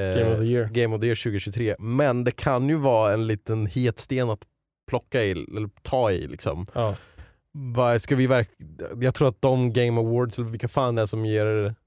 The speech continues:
Speaker 2: bäst
Speaker 1: Ja.
Speaker 2: Game of the year, kan vara liksom, ja, det här är lite, hur, vågar vi röra i det här nu,
Speaker 1: Mm.
Speaker 2: liksom?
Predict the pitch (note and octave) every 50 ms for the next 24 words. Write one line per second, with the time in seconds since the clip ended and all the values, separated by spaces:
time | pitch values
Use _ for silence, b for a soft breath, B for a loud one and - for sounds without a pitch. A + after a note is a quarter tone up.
0 | _ _ - A2+ A2+ A#2+ G#2+ G2+ - - - - B2+ B2 A#2 A2+ A2 A2+ A2 G#2+
1 | A2 G#2+ G#2+ G#2+ G#2+ G#2 - - A2 G#2+ G#2 G#2 G2+ - - G#2+ G#2 G2+ G2 -
2 | - - - A2 G#2 G2+ G2 G2+ C#3 - A2 G2+ G2 G2 G2 G2 F#2 - - F#2
3 | F2+ F2+ F2+ F2+ F#2 - _ _ _ _ _ _ _ - - A#2+ - B2+ B2 A2+
4 | A#2+ A2+ A#2+ A#2+ B2+ B2 A#2+ A2 A2 A#2 B2+ C#3+ D3+ D3+ D3 D3+ C3+ A#2 G2 F#2+
5 | F#2+ F#2+ G2 G2 A2+ B2 A#2+ G#2+ F#2+ F#2 F2+ F2+ F#2+ F#2+ G2